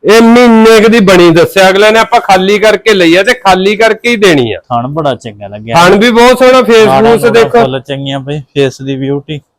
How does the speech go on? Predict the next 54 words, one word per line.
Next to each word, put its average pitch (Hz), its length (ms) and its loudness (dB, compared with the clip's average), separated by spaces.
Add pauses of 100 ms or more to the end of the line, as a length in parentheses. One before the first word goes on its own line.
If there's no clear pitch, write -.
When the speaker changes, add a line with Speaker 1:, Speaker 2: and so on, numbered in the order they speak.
(100)
Speaker 1:
ਹਾਂ। 143 180 0
Speaker 2:
ਕੱਦ, 131 180 -8
ਪ੍ਰਿੰਟ, 131 400 -6 (120)
ਬਰੀਡ। 127 440 -10 (520)
Speaker 1:
ਹਾਂ, 180 180 2
ਥੋੜੀ 247 220 0
ਜਿਹੀ 330 140 2
ਫਿੱਕੀ 294 380 -2
ਫਿੱਕੀ 277 440 0
ਆ। 151 120 2 (120)
Speaker 2:
ਸਹੀ 135 300 -4
ਆ 120 80 -4
ਬਾਈ। 98 200 -18 (440)
Speaker 1:
ਤੇ 247 60 4
ਊਂ 247 200 2
ਬੱਚੀ 220 400 0
ਪਾਲਣ 311 440 2
ਨਾਲੋਂ 285 320 2 (260)
ਕਿਤੇ 202 320 2
ਵਧੀਆ। 156 440 2
Speaker 2:
ਸਹੀ 120 420 -4
ਗੱਲ 107 160 -6
ਆ। 98 40 -8
Speaker 1:
ਮਹੀਨੇ 226 440 2
ਕੁ 220 100 0
ਦੀ 240 80 2
ਉਹਨਾਂ 254 200 4
ਨੇ 277 140 2
ਬਣੀ 196 280 4
ਵੀ 302 100 2
ਦੱਸਿਆ 311 300 0
ਆਪਾਂ 233 260 2
ਨੂੰ, 165 340 0
ਪਰ 208 100 4
Speaker 2:
ਹੂੰ। 220 180 2
Speaker 1:
ਆਪਾਂ 240 160 2
ਨਹੀਂ 208 140 4
ਕਹਿੰਦੇ, 185 220 4
ਆਪਾਂ 240 180 0
ਖਾਲੀ 196 360 0
ਕਰਕੇ 208 320 2
ਲਈ 175 220 0
ਆ 208 60 2
ਤੇ 247 100 0
ਖਾਲੀ 185 340 0
ਕਰਕੇ 208 300 -2
ਹੀ 240 40 -4
ਦੇਣੀ 160 340 -2
ਆ। - 60 -20
Speaker 2:
ਠੀਕ 120 320 -8
ਆ 101 40 -8
ਬਾਈ। 107 240 -18
ਹੂੰ। 131 320 -16
Speaker 1:
ਹੂੰ। 107 460 -4